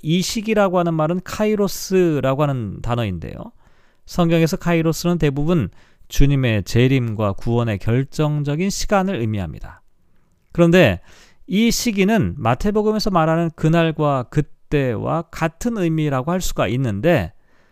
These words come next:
문제는 사도 바울은 성도들에게 그 시간을 이미 알고 있지 않느냐라고 말하고 있다는 사실입니다. 마태복음의 표현과 로마서가 서로 상충되는 것처럼 보이는데, 왜냐하면 이 시간이라고 하는 개념이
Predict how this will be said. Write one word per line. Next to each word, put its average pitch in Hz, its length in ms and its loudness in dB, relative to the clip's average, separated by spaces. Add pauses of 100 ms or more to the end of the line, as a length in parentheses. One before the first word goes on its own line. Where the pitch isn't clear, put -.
(200)
문제는 160 500 4 (360)
사도 202 340 2
바울은 147 360 2
성도들에게 147 600 -2
그 208 240 -2
시간을 165 500 -2
이미 190 320 -2 (100)
알고 175 460 0
있지 220 380 -4
않느냐라고 185 840 -2
말하고 156 340 0
있다는 143 260 0
사실입니다. 139 680 -6 (960)
마태복음의 214 580 4
표현과 190 440 8
로마서가 156 440 4
서로 160 220 2
상충되는 180 840 0
것처럼 120 440 -4
보이는데, 98 380 4
왜냐하면 117 480 0
이 123 80 -6
시간이라고 190 840 -2
하는 104 240 -4
개념이 104 600 -2